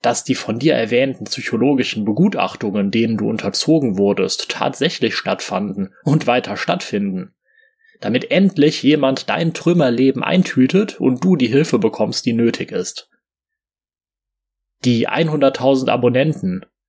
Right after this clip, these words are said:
werden nicht zu deiner Beerdigung erscheinen und der YouTube-Button wird deinen Grabstein nicht verschönern.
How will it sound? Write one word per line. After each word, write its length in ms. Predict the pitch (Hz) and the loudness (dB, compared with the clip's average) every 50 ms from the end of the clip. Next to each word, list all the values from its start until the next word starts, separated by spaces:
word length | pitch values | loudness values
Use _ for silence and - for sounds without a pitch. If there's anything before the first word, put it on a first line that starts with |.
| _ _ _ | _ _ _
werden 280 | - 180 175 143 131 | 2 2 2 2 2
nicht 240 | 131 151 - - - | 0 0 -2 -2 -6
zu 220 | - - - - | -8 -6 -6 -2
deiner 320 | - 117 113 123 135 123 101 | 0 0 0 2 0 0 0
Beerdigung 480 | 110 117 117 127 123 120 113 120 117 | 0 0 0 0 0 2 0 0 0
erscheinen 640 | 117 117 113 - - 156 - - 110 98 92 95 - - _ _ _ _ | 0 -2 -2 -2 0 0 0 0 0 -2 -2 -4 -8 -12 _ _ _ _
und 420 | - - 110 107 101 98 - - | -4 -2 0 0 0 -2 -2 -2
der 80 | 123 113 | 0 2
YouTube-Button 720 | 143 202 226 - - 131 98 - 92 95 - - 107 98 | 2 2 2 2 0 -2 0 0 -2 -4 -2 -4 -2 0
wird 260 | 117 117 117 - - | 2 2 2 0 -2
deinen 220 | 104 98 107 110 104 | -4 -2 -2 -2 -4
Grabstein 800 | - 92 95 113 - - - - - 139 135 147 151 143 117 98 | -2 -2 -2 -2 -2 -4 -6 -2 0 0 0 0 -2 -6 -6 -4
nicht 260 | 104 131 - - - | -4 -4 -4 -4 -6
verschönern. 640 | - - 135 - - 151 117 95 87 85 80 - | -6 -6 -4 0 0 0 0 0 -2 -4 -6 -8